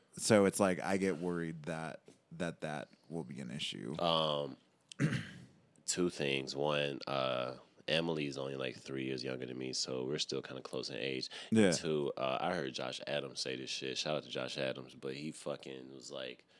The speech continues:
Speaker 2: people are always worried about a kid, like, when, while they're trying to, like, do shit like comedy or music or whatever the fuck. He was like, "Man, me having my kids was the best thing that ever happened because that made me work harder."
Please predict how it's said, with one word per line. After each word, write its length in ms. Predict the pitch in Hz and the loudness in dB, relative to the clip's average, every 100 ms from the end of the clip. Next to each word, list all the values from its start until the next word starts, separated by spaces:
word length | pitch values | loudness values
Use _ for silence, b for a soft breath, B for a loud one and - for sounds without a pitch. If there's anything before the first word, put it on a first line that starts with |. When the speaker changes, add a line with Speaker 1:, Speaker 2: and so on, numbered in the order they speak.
| b b b _ _ _ _ | b b b _ _ _ _
Speaker 2:
people 240 | - 85 73 | -6 -2 0
are 60 | |
always 340 | 60 67 65 62 | 2 2 0 -2
worried 360 | 64 69 69 | -2 -2 -2
about 280 | 65 71 67 | -2 -2 -2
a 60 | 65 | -2
kid, 560 | - 71 67 69 67 | -2 0 2 2 0
like, 260 | 62 65 65 | 0 0 -2
when, 180 | 67 67 58 | -4 -2 0
while 220 | 65 65 | 2 2
they're 80 | 67 | 0
trying 300 | - 71 69 | -2 -2 -2
to, 80 | 65 | 0
like, 240 | 64 64 | -2 -2
do 200 | 65 65 | -2 -4
shit 240 | 65 - 62 | -2 -2 0
like 200 | 58 - | -2 -2
comedy 560 | 69 69 65 65 67 65 | 0 0 0 2 2 0
or 60 | |
music 420 | 64 71 67 71 | 0 0 0 -2
or 60 | 64 | -2
whatever 260 | 65 67 65 | 0 0 -2
the 80 | |
fuck. 280 | 69 - 67 | -4 -2 -2
He 120 | 76 | 0
was 180 | 78 69 | 0 0
like, 240 | 73 67 64 | 0 -2 0
"Man, 300 | 71 67 69 | -2 0 0
me 120 | 85 | 2
having 280 | 82 69 67 | 2 0 0
my 160 | 76 | -2
kids 500 | 73 69 67 67 65 | -2 0 2 2 0
was 200 | 67 67 | -4 -4
the 80 | 67 | -2
best 320 | 65 69 - | 0 0 0
thing 220 | 69 67 | 0 0
that 100 | 65 | 0
ever 120 | 65 69 | 0 2
happened 380 | 73 69 67 | 2 0 -2
because 220 | 60 - 71 | -4 0 2
that 100 | 69 | 4
made 180 | 69 | 2
me 80 | 62 | 2
work 280 | 64 76 67 | 4 4 4
harder." 340 | 76 67 62 | 2 2 0